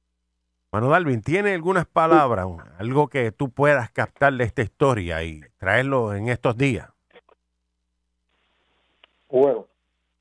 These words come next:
Speaker 2: aquí estaba leyendo el, el capítulo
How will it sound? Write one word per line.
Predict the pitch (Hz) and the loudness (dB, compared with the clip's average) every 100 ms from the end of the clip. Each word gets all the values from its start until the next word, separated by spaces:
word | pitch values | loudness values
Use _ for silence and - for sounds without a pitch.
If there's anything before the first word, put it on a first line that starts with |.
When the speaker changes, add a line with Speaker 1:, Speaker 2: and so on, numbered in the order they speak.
| _ _ _ _ _ _ _ _ - | _ _ _ _ _ _ _ _ -6
Speaker 2:
aquí | 123 156 | -4 -2
estaba | 143 165 175 | 2 2 4
leyendo | 170 170 175 160 139 - _ _ _ _ _ _ _ _ _ _ _ _ _ _ | 2 -2 -2 -2 -2 -6 _ _ _ _ _ _ _ _ _ _ _ _ _ _
el, | 143 131 123 131 | -8 -6 -8 -6
el | 127 123 113 | -6 -6 -6
capítulo | - - 147 147 139 | -8 -6 0 0 0